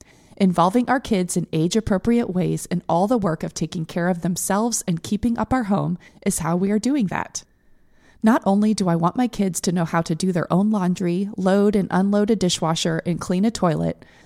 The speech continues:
but I also see their involvement in household tasks as a way for them to feel purpose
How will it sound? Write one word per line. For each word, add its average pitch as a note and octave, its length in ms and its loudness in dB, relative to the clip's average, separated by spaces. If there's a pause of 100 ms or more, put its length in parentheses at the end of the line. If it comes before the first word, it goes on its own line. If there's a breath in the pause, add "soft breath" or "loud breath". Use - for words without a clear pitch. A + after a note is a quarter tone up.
(120)
but G3+ 100 6
I G#3 120 4
also G#3+ 260 2
see A3+ 220 0
their F3 180 2
involvement F3 600 0
in F3+ 80 -2
household F#3 440 0
tasks - 560 -6
as F3 160 0
a F3 60 0
way E3+ 220 2
for G3+ 160 0
them F3 180 0
to F#3+ 140 -2
feel D3 180 -4
purpose A3+ 540 -2